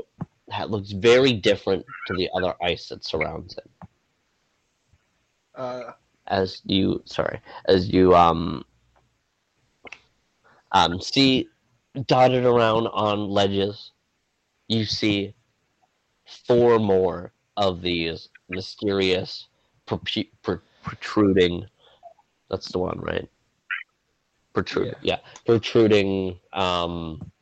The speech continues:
Speaker 1: icicle, ice things embedded in the wall.
Speaker 2: Um,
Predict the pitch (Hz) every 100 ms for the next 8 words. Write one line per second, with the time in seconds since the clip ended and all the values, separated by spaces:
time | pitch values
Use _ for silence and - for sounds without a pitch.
0 | _ _ _ _ _ _ - - - _
1 | _ _ - - - - - 139 117 -
2 | - 107 95 82 - - - _ 110 110
3 | 95 - _ - - - 90 87 104 104
4 | 98 90 85 85 85 82 76 - - _
5 | _ _ _ _ _ _ - - _ _
6 | - - _ - - - _ _ _ _
7 | - _ _ _ - _ - _ _ _
8 | _ - _ - - _ - _ _ _
9 | - - _ - - - - - 135 127
10 | 127